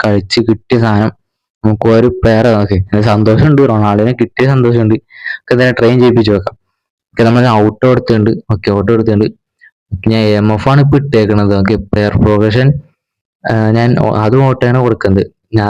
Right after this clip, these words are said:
നല്ലൊരു പ്ലെയർ പ്രോഗ്രഷൻ വരാണ് ഞാൻ പറയാം. ഓക്കെ, ഒരു overall ഒരു നൂറ്റിരണ്ട് കയറുണ്ട്. ഞാൻ റൊണാൾഡോനെ കാർഡ് ഇതുവരെയായിട്ടും കളിപ്പിച്ചിട്ടില്ല, എങ്ങനെ ഉണ്ടെന്നും അറിയില്ല. അതുകൊണ്ട് ഓക്കെ,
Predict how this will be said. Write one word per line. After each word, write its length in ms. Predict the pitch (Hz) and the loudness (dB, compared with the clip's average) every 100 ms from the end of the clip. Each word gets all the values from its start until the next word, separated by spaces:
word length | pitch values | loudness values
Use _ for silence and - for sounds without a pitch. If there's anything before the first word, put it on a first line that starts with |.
| 107 | 0
നല്ലൊരു 380 | 107 107 123 135 | 0 0 2 0
പ്ലെയർ 280 | 127 127 123 | 0 -2 0
പ്രോഗ്രഷൻ 340 | 120 123 120 | 0 0 0
വരാണ് 300 | 131 120 120 | 0 0 0
ഞാൻ 140 | 123 123 - _ _ - | -2 -4 -8 _ _ -6
പറയാം. 360 | 104 95 95 95 | -2 0 0 0
ഓക്കെ, 200 | 101 98 95 - _ - - - | -2 -2 -4 -6 _ -12 -10 -4
ഒരു 120 | 113 | 0
overall 480 | 113 104 107 107 113 | 0 0 -2 0 0
ഒരു 200 | 123 127 131 - _ _ | 0 0 -2 -6 _ _
നൂറ്റിരണ്ട് 720 | 113 120 120 - 127 117 113 120 | -2 0 0 -2 0 0 0 0
കയറുണ്ട്. 420 | 117 101 87 - - _ _ _ _ | 0 0 -2 -4 -14 _ _ _ _
ഞാൻ 80 | 117 | -4
റൊണാൾഡോനെ 420 | 120 113 110 123 | -2 -2 -2 -2
കാർഡ് 240 | 139 131 127 | -2 -2 0
ഇതുവരെയായിട്ടും 320 | 127 131 131 | 0 0 0
കളിപ്പിച്ചിട്ടില്ല, 640 | 123 117 117 123 127 127 131 - | -2 -2 -2 0 0 0 -2 -4
എങ്ങനെ 320 | 110 110 120 | -2 0 0
ഉണ്ടെന്നും 320 | 131 120 135 156 | 0 0 0 0
അറിയില്ല. 260 | 131 107 | 0 -2
അതുകൊണ്ട് 360 | 98 95 95 95 - | 0 0 0 -2 -4
ഓക്കെ, 160 | 104 | -10